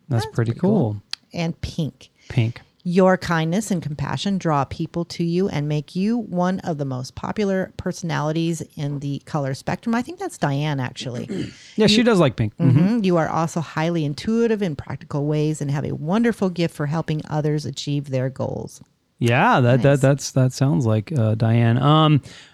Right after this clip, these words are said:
Speaker 1: not too many people like pink, though, right? I mean, it, some of, some of the more common colors: red, blue, uh, but not a lot of people are, are overkilling the pink.
Speaker 2: And I don't think a lot of people like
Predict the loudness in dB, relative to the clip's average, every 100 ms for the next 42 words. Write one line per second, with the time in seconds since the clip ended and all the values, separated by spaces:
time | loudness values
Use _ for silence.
0 | _ _ _ -2 2 4 4 6 6 6
1 | 4 4 2 2 2 2 4 4 4 4
2 | 4 4 4 4 4 2 -2 -10 -10 -8
3 | -2 -2 -2 -2 0 -2 0 2 2 4
4 | 2 4 4 4 4 4 2 4 4 4
5 | 4 4 6 6 6 6 4 -2 _ _
6 | _ -4 2 4 4 4 4 6 6 4
7 | 4 2 2 -4 2 4 6 4 2 2
8 | 2 4 4 6 2 4 4 6 6 4
9 | 4 4 2 -4 2 4 4 4 4 2
10 | 2 0 0 -2